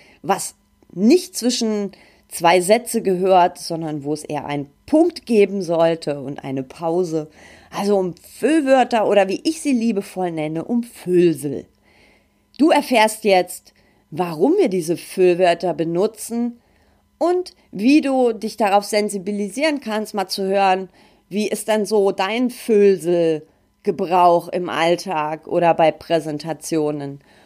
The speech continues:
Und wie machst du weniger davon,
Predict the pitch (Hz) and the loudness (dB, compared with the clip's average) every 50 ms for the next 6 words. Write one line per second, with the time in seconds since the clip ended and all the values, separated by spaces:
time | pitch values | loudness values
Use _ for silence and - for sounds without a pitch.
0 | _ _ _ _ _ - 170 160 147 143 147 185 202 202 190 180 175 175 - - | _ _ _ _ _ -6 -6 -6 -6 -6 -6 -4 -2 -2 0 0 -2 -2 -4 -6
1 | - - 180 165 165 156 185 208 240 277 285 233 208 190 180 175 170 175 - - | -4 -2 -2 -2 0 2 2 2 4 4 2 4 2 2 4 2 0 -2 -2 -2
2 | 190 170 170 175 175 175 | 0 0 0 0 -2 -4